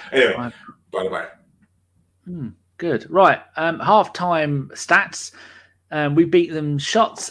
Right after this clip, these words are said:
Speaker 2: eight to nil, corners four to nil, duels won thirty eighteen, total passes, sit down for this one, Cole, three hundred ninety-seven to a hundred and forty-seven. Fuck, it's
Speaker 1: Fucking
Speaker 2: big Wenger
Speaker 1: diamond,
Speaker 2: ball,
Speaker 1: isn't
Speaker 2: isn't it?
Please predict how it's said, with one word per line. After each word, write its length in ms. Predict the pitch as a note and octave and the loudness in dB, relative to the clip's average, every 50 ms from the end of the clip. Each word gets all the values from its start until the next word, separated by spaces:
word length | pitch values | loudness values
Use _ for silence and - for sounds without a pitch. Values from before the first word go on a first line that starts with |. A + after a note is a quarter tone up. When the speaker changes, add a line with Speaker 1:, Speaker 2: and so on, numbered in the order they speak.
| - - | -8 -4
Speaker 2:
eight 280 | E3+ F3+ E3+ E3+ - - | -2 -2 -2 -2 -4 -12
to 120 | - - D3+ | -8 -6 -4
nil, 320 | C#3 C3+ C3+ D3 E3 F3 | -4 -2 -2 -2 -2 -2
corners 520 | E3+ - - G#3+ A3 G#3 F3+ D#3+ D#3+ C#3+ - | -4 0 2 2 2 2 2 0 -4 -6 -6
four 360 | - - F3+ D#3+ D3 C3+ B2 | -2 0 2 2 2 2 -2
to 140 | - - C3 | -4 -8 -4
nil, 340 | C3 C3+ C#3+ D3 D#3+ E3 | -2 0 0 2 2 0
duels 580 | - D3 - - F3+ A3 A#3 A3 G3 E3+ C#3 C3+ | 0 -4 -2 0 0 0 0 -2 -2 -4 -4 0
won 340 | D#3+ D#3+ D3+ D3+ D3 C#3+ - | 0 0 0 0 -2 -6 -10
thirty 540 | - - - F#3+ F3+ D#3+ C#3+ - E3 E3 D3+ | -8 0 2 2 2 2 -2 -4 -4 -2 -2
eighteen, 600 | C#3+ C#3+ C#3 C#3+ - C#3+ C3 B2+ C3+ D3 C#3+ - - - - _ _ - | -2 -2 -4 -6 -6 -6 -6 -4 -6 -6 -8 -10 -16 -20 -20 _ _ 0
total 380 | - A3 A#3 G#3+ A3 G3+ F#3 | 2 2 2 2 0 -2 -6
passes, 580 | - - E3+ D#3 C#3 B2 - - - D3+ D3 C#3+ | -4 0 0 2 2 0 -2 -2 -6 -4 -4 -4
sit 160 | - F3 - | -8 -10 -6
down 220 | - B2+ B2 A#2 | -6 -6 -4 -4
for 60 | A2 A#2+ | -4 -6
this 180 | A#2+ A#2 - | -8 -8 -6
one, 160 | B2+ B2 B2 | -6 -6 -6
Cole, 340 | A#2+ - B2+ C3 D3 D3+ D3+ - - - _ _ _ | -6 -2 -2 0 -2 -2 -4 -10 -20 -20 _ _ _
three 260 | - - F#3+ G3+ G3+ | -12 -4 -2 -2 -2
hundred 260 | G3 G3 F3+ F#3 F3 | -2 -2 -2 -2 -2
ninety-seven 760 | F3 F3 F3 E3+ D#3+ C#3+ D3+ C#3+ - D#3+ C#3+ B2 B2+ B2+ C3 | -2 0 0 0 -2 -4 -8 -6 -2 -2 -2 -2 -2 -6 -6
to 160 | - - C#3+ C#3 | -6 -4 -6 -4
a 20 | |
hundred 320 | - - C#3+ C#3 C3+ B2+ | -4 -2 -2 -2 -2 -4
and 100 | C3+ C3+ | -6 -8
forty-seven. 720 | - - C3+ B2+ - G#2+ A#2 - B2+ A2+ G2+ G#2+ G#2 G2+ G#2 _ _ _ _ _ _ _ _ _ _ _ _ _ _ | -4 -4 -4 -4 -4 -8 -12 -8 -8 -8 -8 -8 -10 -12 -14 _ _ _ _ _ _ _ _ _ _ _ _ _ _
Fuck, 480 | _ - - - - - - - - - | _ -18 -18 -18 -18 -14 -14 -14 -14 -14
it's 100 | - - | -20 -16
Speaker 1:
Fucking 200 | - - A#2+ A2 | -10 -10 -10 -10
Speaker 2:
big 120 | - - | -8 -8
Wenger 180 | A#2+ B2 C3 B2+ | -6 -4 -4 -4
Speaker 1:
diamond, 140 | A2 - - | -6 -8 -8
Speaker 2:
ball, 160 | F#2+ G2+ A2+ | -8 -6 -6
Speaker 1:
isn't 140 | B2 A#2+ G#2+ | -4 -4 -6
Speaker 2:
isn't 20 | |
it? 160 | G#2 G#2 - | -8 -10 -14